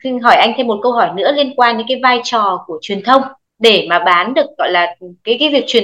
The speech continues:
thông ấy thì nó cũng đóng một cái vai trò rất là quan trọng trong cái chiến dịch để chuẩn bị cho quá trình bán doanh nghiệp. Vậy thì cái chiến lược truyền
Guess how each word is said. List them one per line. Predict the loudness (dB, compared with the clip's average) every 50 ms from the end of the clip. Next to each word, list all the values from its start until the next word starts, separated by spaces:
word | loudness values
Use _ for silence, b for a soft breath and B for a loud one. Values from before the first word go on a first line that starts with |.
| 0
thông | -2 -2 -2 -2
ấy | -4 -6 -6 -6
thì | -8
nó | -6 -6 -8 -8
cũng | -8 -2
đóng | -2 -2 -2 -2
một | -6 -6
cái | -4 0
vai | 0 0 0
trò | -2 -6 -6 -6
rất | -6 -4
là | -4 -4 -2 -2
quan | -4 -4 -4 -8 -6
trọng | -4 -4 -4 -4 -8
trong | -8 -8 -6 -6 -6
cái | -10 -10 -6
chiến | -4 -4 -4 -4 -4 -4
dịch | -4 -4 -4 _ _ _ -12
để | -10 -10 -10 -12 -16 _
chuẩn | -12 -12 -12 -10 -8
bị | -10 -10 -8
cho | -10 -14 -8
quá | -6 -6 -6 -6 -8
trình | -10 -10 -10 -8
bán | -8 -8 -8 -10 -10
doanh | -8 -8 -4
nghiệp. | -2 -2 -2 -4 B B B B B B B
Vậy | -2 -2 -2 0
thì | -2 -2 0
cái | 0 -2 0
chiến | 0 0 0 2
lược | 0 -2 -2
truyền | 0 -2 -4